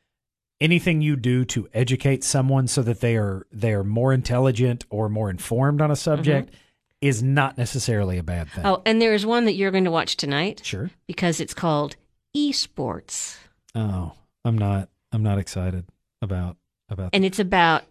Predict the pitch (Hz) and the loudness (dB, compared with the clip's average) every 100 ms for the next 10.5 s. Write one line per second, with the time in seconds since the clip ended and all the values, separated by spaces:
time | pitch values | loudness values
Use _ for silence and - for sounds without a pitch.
0 | _ - 185 170 247 302 226 165 160 139 | _ -2 0 2 0 4 4 4 2 0
1 | 127 214 330 302 143 107 247 226 - - | 6 8 10 8 6 6 6 6 0 -14
2 | _ 117 165 220 208 165 131 - 135 - | _ 2 4 4 2 2 0 -2 -2 -4
3 | - - 165 330 370 185 165 147 123 110 | -12 -6 0 2 4 4 2 0 0 -4
4 | 190 - _ _ _ _ - 156 170 185 | -6 -10 _ _ _ _ -14 -4 2 2
5 | - - _ _ _ _ - 143 127 - | 2 -6 _ _ _ _ -4 -2 -2 0
6 | 160 143 - - 165 143 190 - 160 156 | 0 0 -4 -2 0 0 -2 -4 0 0
7 | 175 190 - 202 220 494 - - 139 135 | 0 -4 -4 -2 -2 -4 -10 -12 -8 -6
8 | 127 113 151 214 269 285 605 220 156 156 | -6 -6 -2 -2 -2 -6 -4 -2 -2 -2
9 | 131 104 - - 151 - 139 151 147 113 | -4 -4 -8 -6 -6 -2 4 6 6 2
10 | 175 156 175 156 | 4 8 8 6